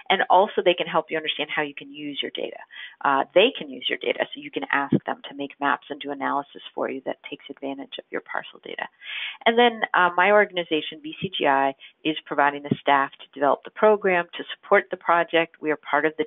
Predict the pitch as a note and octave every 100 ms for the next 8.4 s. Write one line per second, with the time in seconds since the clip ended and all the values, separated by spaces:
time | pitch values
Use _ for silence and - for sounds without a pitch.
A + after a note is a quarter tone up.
0 | - D3+ D3+ D3+ D#3 - - - - D3+
1 | C#3+ - D#3 D#3+ D3 D3 C#3+ _ - -
2 | C#3+ C#3 C3+ - A2+ - _ - C3+ -
3 | D3 D3 - - D3+ - E3 E3+ D#3 D#3+
4 | E3 - D#3 D3+ D#3 D3 D3 C#3+ D3 D#3
5 | - D#3+ D#3 - D3+ - - D3+ D3+ C#3+
6 | - D3 C#3+ C#3 C#3 D3 C#3+ - - -
7 | - C#3 D#3 D3+ D3 D3 C#3+ C#3+ D3 C#3+
8 | - C#3+ C#3+